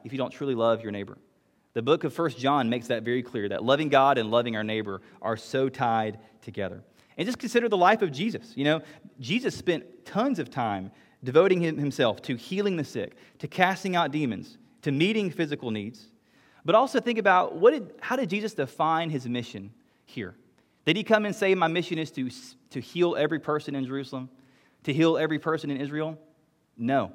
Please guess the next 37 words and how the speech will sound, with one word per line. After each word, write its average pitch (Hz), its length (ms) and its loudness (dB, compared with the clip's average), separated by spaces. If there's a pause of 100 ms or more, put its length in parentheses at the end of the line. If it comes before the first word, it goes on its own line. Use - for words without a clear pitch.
(200)
He 190 140 -2
said 202 180 4
his 170 180 6
mission 170 460 -2 (360)
was 151 260 4
to 156 120 -8
come 180 240 2
and 139 120 -4
seek - 480 -8
and 139 140 -2
save 160 540 0
the 120 80 0
lost. - 640 -4 (560)
Right? 127 160 -2
His 151 200 -4
mission 220 260 0
was 170 120 -2
not 160 160 2
ultimately 170 320 -2
to 120 60 -4
heal 185 400 2
everybody, 117 520 0
but 117 160 -4
to 117 60 -12
seek - 280 -10
and 139 100 -6
save 131 300 -4
the 113 80 -6
lost. 113 480 -6 (800)
But 175 120 6
while 180 180 6
his 214 200 6
mission 214 320 0
was 180 140 4
to 160 100 -2
save 185 300 2
sinners, 202 480 -4